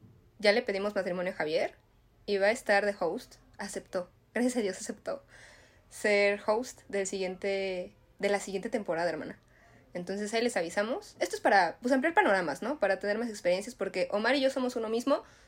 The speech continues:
pero pues justo por eso <laughs> nuestras experiencias son muy limitadas y creemos que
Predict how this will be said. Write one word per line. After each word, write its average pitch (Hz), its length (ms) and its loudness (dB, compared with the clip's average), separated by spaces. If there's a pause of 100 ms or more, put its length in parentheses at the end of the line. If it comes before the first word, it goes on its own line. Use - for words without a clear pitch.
(220)
pero 196 160 2
pues 208 140 -4
justo 240 240 0
por 185 120 2
eso 349 180 -2 (200)
<laughs> - 760 -14
nuestras 202 280 -2
experiencias 208 360 -4
son 214 140 -2
muy 202 100 -2
limitadas 190 600 0
y 180 260 -8 (460)
creemos 247 520 4
que 175 600 0